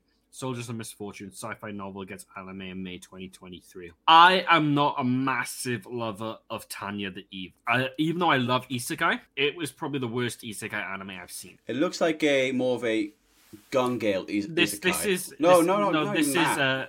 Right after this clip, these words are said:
Speaker 1: sorry, Saga of Tanya the Evil. They, they're
Speaker 2: Mm-hmm.
Speaker 1: saying that the author of that has made a new thing. So this is a new thing. This isn't related to Tanya the Evil.
Speaker 2: I was
Speaker 1: Uh,
Speaker 2: gonna
Speaker 1: this
Speaker 2: say,
Speaker 1: is
Speaker 2: 'cause
Speaker 1: called
Speaker 2: this looks very,
Speaker 1: Yakitori's
Speaker 2: this looks very, um,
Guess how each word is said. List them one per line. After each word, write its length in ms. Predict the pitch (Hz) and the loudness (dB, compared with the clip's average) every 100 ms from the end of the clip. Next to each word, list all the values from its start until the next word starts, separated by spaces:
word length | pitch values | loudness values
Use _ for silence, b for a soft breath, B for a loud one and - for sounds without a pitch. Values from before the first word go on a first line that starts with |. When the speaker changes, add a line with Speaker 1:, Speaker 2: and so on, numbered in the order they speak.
| - | -12
Speaker 1:
sorry, 360 | - 127 107 104 _ _ - | -8 -4 -4 -8 _ _ -16
Saga 400 | - 147 151 170 | 0 2 2 0
of 100 | 139 | -6
Tanya 300 | - 143 131 | -6 -4 -4
the 100 | 117 - | -6 -8
Evil. 420 | 117 117 123 147 b b b b | -8 -8 -6 -8 b b b b
They, 140 | 113 117 | -8 -6
they're 160 | 107 | -2
Speaker 2:
Mm-hmm. 80 | 104 | 0
Speaker 1:
saying 260 | 135 123 120 | 2 0 0
that 260 | 113 113 | -6 -8
the 200 | 113 113 | -8 -8
author 340 | 127 113 - 104 | -8 -10 -8 -14
of 120 | 90 | -12
that 160 | 95 98 _ | -14 -16 _
has 120 | 92 | -16
made 220 | 101 98 95 | -10 -8 -8
a 60 | |
new 260 | 95 95 92 - | -8 -8 -10 -14
thing. 220 | - 85 82 | -14 -12 -12
So 100 | 117 | -6
this 160 | 117 | -6
is 120 | 120 | -4
a 40 | 117 | -4
new 160 | 107 | -4
thing. 220 | 92 87 92 | -6 -10 -10
This 120 | 90 | -10
isn't 220 | 110 104 | -8 -10
related 340 | 95 90 - - | -10 -12 -12 -18
to 60 | |
Tanya 300 | - 92 90 | -14 -12 -12
the 60 | 87 | -14
Evil. 380 | 90 85 85 _ - | -14 -16 -20 _ -4
Speaker 2:
I 100 | 117 | 0
was 40 | |
Speaker 1:
Uh, 80 | 123 | 2
Speaker 2:
gonna 120 | 123 | 2
Speaker 1:
this 100 | 139 | 2
Speaker 2:
say, 60 | - | 0
Speaker 1:
is 20 | |
Speaker 2:
'cause 100 | 107 | 0
Speaker 1:
called 120 | 147 139 | 2 2
Speaker 2:
this 80 | 135 | 4
looks 300 | 127 123 - | 4 2 2
very, 240 | 113 107 | 2 2
Speaker 1:
Yakitori's 260 | 104 - - | 0 -6 -6
Speaker 2:
this 220 | 120 - | -8 -4
looks 160 | 139 - | -6 -2
very, 300 | 120 110 101 | 0 2 2
um, 420 | 95 90 87 | 0 -4 -6